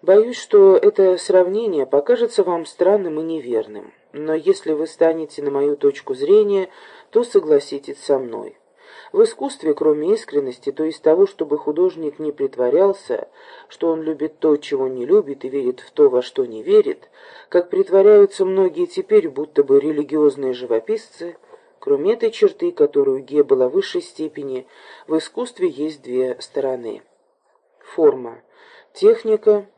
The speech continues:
и содержание, мысль. Форма, техника выработана в наше время до большого совершенства, и мастеров по технике в последнее время, когда обучение стало более доступно массам,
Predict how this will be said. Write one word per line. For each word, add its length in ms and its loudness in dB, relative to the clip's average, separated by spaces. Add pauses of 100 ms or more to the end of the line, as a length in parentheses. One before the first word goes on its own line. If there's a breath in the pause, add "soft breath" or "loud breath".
(160)
и 80 -12
содержание, 800 -6
мысль. 460 -14 (880 soft breath)
Форма, 580 -2
техника 720 -2 (440 loud breath)
выработана 640 2
в 80 -8
наше 300 0
время 360 -4
до 100 -6
большого 440 2
совершенства, 920 -6 (200)
и 80 -10
мастеров 540 -8
по 120 2
технике 680 -4 (380 soft breath)
в 100 -20
последнее 560 -2
время, 340 0
когда 320 0
обучение 580 -4
стало 360 0
более 360 2
доступно 540 -6
массам, 560 -10